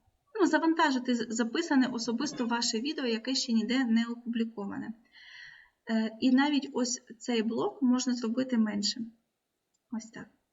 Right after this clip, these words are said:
Знову ж, якщо ми натиснемо плюсик, зараз ще вам покажу можливості, ось тут. Можна додати аудіо, але це аудіо буде е, без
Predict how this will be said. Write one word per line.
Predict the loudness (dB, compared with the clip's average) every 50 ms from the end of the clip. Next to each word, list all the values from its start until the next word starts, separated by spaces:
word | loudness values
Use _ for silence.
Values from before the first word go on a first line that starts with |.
| _ _ _ _ _ -20 _ _ _ _ _ _
Знову | -6 0 2 4 4 4 2 0
ж, | 0 -2
якщо | -4 -2 0 2 2
ми | 4 4
натиснемо | 4 2 0 -2 -2 0 0 2 2 2 2 0
плюсик, | 0 0 -2 -2 -2 -2 -2 -2 -2
зараз | -2 0 0 -2 -2
ще | -2 -4 -4
вам | -2 0 0 -2
покажу | -2 -6 -4 -2 0 2
можливості, | 2 2 2 0 -2 -2 -2 -4 -4 -6 -8 -10 -12 -14 -14 -14 _
ось | -10 -10 -10 -10 -12
тут. | -14 -16 -16 -16 -20 _ _ _ _ _ _ _ _ _ _ _ _ _ _ _ _ _ _ _ _ _ _ _ _ _ _ _ _ _ _ _ _ _ _ _ _ _ _ _ -20 _ _ _ _ _ _ _ _ _ _ _ _ _ _ _ -20 _ -20 -20 -20 -10 _
Можна | 0 2 2 4 4 4
додати | 4 4 2 2 0 0 -2 -2 -2 -2 -2 -2 -2
аудіо, | -2 0 2 2 2 2 2 2 0 0 -2 -2
але | 0 0 2 2 0 -2
це | -2 -4 -4 -4 -2
аудіо | -2 0 0 0 0 0 2 2 2 2 2
буде | 0 -2 -2 -2 -2 0 0 0 0 0 -2 -2 -4 -6 -10 _ _ -20 -20 -20 -20 -20 -20 -20 -20 -20 -20 -20 -20 _ _ _ -20 -20 _ _ _ _ _ 0
е, | 2 4 4 4 4
без | 4 4 4 4 2 0